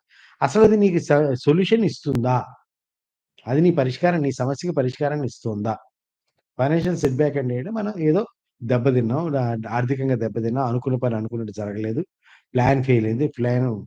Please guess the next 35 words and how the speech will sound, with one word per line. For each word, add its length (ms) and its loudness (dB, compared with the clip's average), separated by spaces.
మిస్‌ఫైర్ 440 0
అయింది, 260 -4
వెనకబడ్డాం. 580 0
So 180 -4
ప్లాన్ 300 4
మిస్‌ఫైర్ 340 4
అయినప్పుడు 320 2
ఏంటంటే 300 0
ఆటోమేటిక్‌గా 580 2
ఆ 120 4
ప్లాన్ 280 2
సక్సెస్ 360 -2
అవుతుందిలే 520 2
అని 140 2
చెప్పి 200 0
మనం 240 0
ఎక్కడో 280 2
డబ్బులు 280 0
తీసుకొచ్చి 400 -2
ఉంటాం, 240 -4
వాళ్ళకి 260 0
ఆ 80 0
టైంకి 280 -2
ఇస్తానని 460 0
మాట 260 -4
ఇచ్చి 180 -6
ఉంటాం, 220 -2
ఆ 120 -2
ప్లాన్ 320 0
ఫెయిల్ 200 2
అవడంతో 320 0
వాళ్ళకి 280 -2
సరైన 300 -2
టైంకి 260 -2
డబ్బులు 300 -4